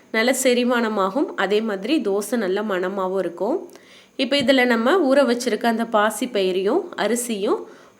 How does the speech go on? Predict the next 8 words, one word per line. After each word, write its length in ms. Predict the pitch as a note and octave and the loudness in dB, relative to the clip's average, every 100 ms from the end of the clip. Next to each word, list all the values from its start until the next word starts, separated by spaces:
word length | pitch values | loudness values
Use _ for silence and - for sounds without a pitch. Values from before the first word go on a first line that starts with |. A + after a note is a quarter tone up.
| - | -2
ஒரு 80 | A#3 A#3 | 2 2
ரெண்டு 200 | A#3 A#3+ | 2 4
மூணு 140 | A#3 G3+ G#3+ | 2 2 2
கை 100 | A3 A3+ | 4 4
அளவுக்கு 340 | G3 F#3+ A#3+ C4 | 4 2 2 2
எடுத்து 240 | - G3+ G#3 | 2 -4 -2
சேர்த்துக்கோங்க. 560 | G3 F#3+ F#3 F3+ D#3+ E3+ C4 F4 - - - - - - _ _ _ _ - _ - - - | -4 -4 -4 -4 -2 -2 -2 -2 -10 -20 -20 -20 -20 -20 _ _ _ _ -20 _ -20 -12 0
சேர்த்துட்டு 500 | C#4+ C#4+ C#4 F3+ | 0 2 0 0